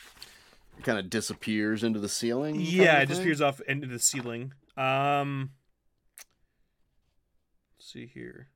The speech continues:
Speaker 2: Uh, ten feet.
Speaker 1: Oh.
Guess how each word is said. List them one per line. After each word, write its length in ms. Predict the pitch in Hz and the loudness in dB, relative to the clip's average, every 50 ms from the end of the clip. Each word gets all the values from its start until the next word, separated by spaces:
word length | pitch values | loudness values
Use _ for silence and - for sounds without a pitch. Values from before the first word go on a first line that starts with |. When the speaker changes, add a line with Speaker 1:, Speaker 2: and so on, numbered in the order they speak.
| _ _ _ _ _ _ _ - | _ _ _ _ _ _ _ 2
Speaker 2:
Uh, 160 | - 156 143 139 | 6 6 6 6
ten 240 | - - 208 196 | 6 2 0 0
feet. 340 | 180 - 165 110 - - - - _ _ _ _ - - - - - - _ _ _ _ _ _ _ _ _ _ _ _ _ _ - - | 0 -2 -6 -6 -8 -12 -16 -18 _ _ _ _ -20 -20 -20 -20 -20 -20 _ _ _ _ _ _ _ _ _ _ _ _ _ _ 0 4
Speaker 1:
Oh. 320 | - 214 117 82 - - | 6 6 6 4 0 -8